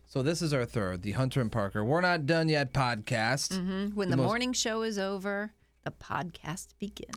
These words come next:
Speaker 1: Clearly, as you can tell so far, this is just the most professional, most produced podcast show ever.
Speaker 2: Mm-hmm.
Speaker 1: You, I've been meaning to ask you that because the last couple of weeks, and I think it was even another listener who asked you if Benny was gonna be doing these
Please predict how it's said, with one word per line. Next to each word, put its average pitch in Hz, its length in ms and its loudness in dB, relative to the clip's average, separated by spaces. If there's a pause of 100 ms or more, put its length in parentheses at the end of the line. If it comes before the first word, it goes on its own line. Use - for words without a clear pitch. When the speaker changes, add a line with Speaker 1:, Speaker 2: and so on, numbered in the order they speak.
(120)
Speaker 1:
Clearly, 123 400 2
as 107 140 0
you 104 60 -6
can 101 120 -6
tell 104 180 -2
so 101 180 -2
far, 95 240 -2
this 98 200 -4
is 95 60 -10
just 95 200 -12
the 104 60 -8
most 101 240 -4
professional, 104 480 0
most 101 240 0
produced 101 420 -2
podcast 95 560 -2
show 98 260 -2
ever. 92 360 -10 (120)
Speaker 2:
Mm-hmm. 170 460 -4 (160)
Speaker 1:
You, 202 580 4
I've 151 280 2
been 147 220 2
meaning 208 280 2
to - 220 2
ask 170 360 0
you 165 100 4
that 117 280 0
because 123 300 0
the 123 100 0
last 135 380 0
couple 180 260 0
of 170 100 -2
weeks, 123 540 -2 (300)
and 214 120 6
I 226 80 6
think 247 180 2
it 277 40 4
was 220 140 4
even 214 160 4
another 190 280 4
listener 170 640 4
who 143 180 4
asked 143 380 2
you 135 500 4
if 131 240 2
Benny 143 340 2
was 127 220 0
gonna 127 160 2
be 117 160 2
doing 120 600 2
these 113 560 0